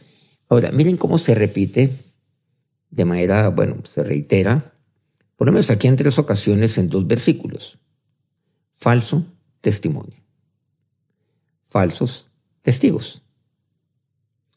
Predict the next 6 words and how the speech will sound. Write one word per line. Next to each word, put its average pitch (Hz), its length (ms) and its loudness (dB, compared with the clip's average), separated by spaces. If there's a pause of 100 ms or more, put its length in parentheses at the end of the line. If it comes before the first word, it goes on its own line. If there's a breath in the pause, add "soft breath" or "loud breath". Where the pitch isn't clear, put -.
(480)
O 117 100 -2
sea, 143 340 0
buscaron 117 800 2
falsear 98 1300 0 (1900)
el - 140 0
testimonio. 139 540 0